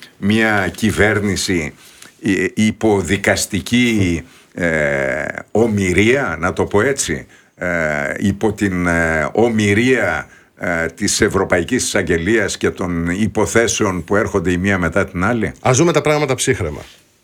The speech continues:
Speaker 2: Αντικειμενικά, όσο μπορούμε να είμαστε αντικειμενικοί, γιατί ο καθένας έχει την υποκειμενική του γνώμη προφανώς. Μα, αλλά με δεδομένα που δεν αμφισβητούνται. Η Ευρωπαϊκή Εισαγγελία, σύμφωνα με όσα διαβάζουμε στην ιστοσελίδα της,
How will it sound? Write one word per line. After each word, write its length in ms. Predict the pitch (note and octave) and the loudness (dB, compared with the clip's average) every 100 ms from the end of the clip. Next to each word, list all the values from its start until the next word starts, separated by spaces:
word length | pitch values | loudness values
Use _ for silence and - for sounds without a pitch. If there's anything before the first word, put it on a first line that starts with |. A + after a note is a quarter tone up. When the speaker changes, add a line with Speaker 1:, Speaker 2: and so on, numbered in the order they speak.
| _ | _
Speaker 2:
Αντικειμενικά, 640 | - A#2+ A#2+ B2 B2 C3 C3+ | -4 -2 -2 0 0 2 2
όσο 220 | B2 G2+ | 0 -2
μπορούμε 320 | F2 G2+ F#2+ | 0 0 0
να 60 | G#2 | -2
είμαστε 220 | G2 G2 | -4 -4
αντικειμενικοί, 480 | F#2 G2 F#2 G#2+ C#3 | -6 -8 -8 -6 -4
γιατί 280 | B2 G#2+ A2+ | -4 -4 -2
ο 60 | |
καθένας 380 | A2+ F2+ A#2+ A#2 | -2 0 0 0
έχει 100 | A2 | 0
την 120 | G#2+ | 0
υποκειμενική 560 | G#2+ G2+ G2 G2 F#2+ G#2 | 0 0 0 0 0 0
του 100 | F#2+ | 2
γνώμη 280 | G2 F#2+ D#2 | 2 2 0
προφανώς. 560 | C2+ - A#1 B1 - - - - - - - _ _ _ - | -4 -4 -6 -8 -12 -14 -20 -20 -20 -20 -20 _ _ _ 2
Μα, 140 | A#2+ | 4
αλλά 140 | B2+ | 6
με 240 | B2+ B2+ G#2+ | 4 2 -2
δεδομένα 440 | A#2 B2+ A#2+ F3 F#3+ | -2 0 2 2 0
που 80 | B2 | 0
δεν 120 | G#2+ | -2
αμφισβητούνται. 600 | E2+ E2 D2 C#2+ C2 C2+ - _ _ _ | -2 -8 -10 -14 -16 -18 -20 _ _ _
Η 100 | A#2+ | 0
Ευρωπαϊκή 460 | A#2 A#2+ A#2 A2 F#3+ | 2 4 4 2 0
Εισαγγελία, 480 | F3+ C#3 C3 E3 E3 | -2 -2 0 0 0
σύμφωνα 320 | E3+ E3 D3+ | -2 -4 -2
με 120 | C#3+ | 0
όσα 440 | D#3+ - A2 E2+ - - | 0 0 0 -2 -10 -6
διαβάζουμε 600 | A2 A2 A2+ C#3+ C#3+ C3 | 0 2 2 0 -2 -6
στην 160 | A#2+ | -4
ιστοσελίδα 640 | G#2+ G#2+ - G2 G2+ G#2 | -4 -2 -2 0 2 0
της, 300 | G#2+ E3+ - | -2 -6 -8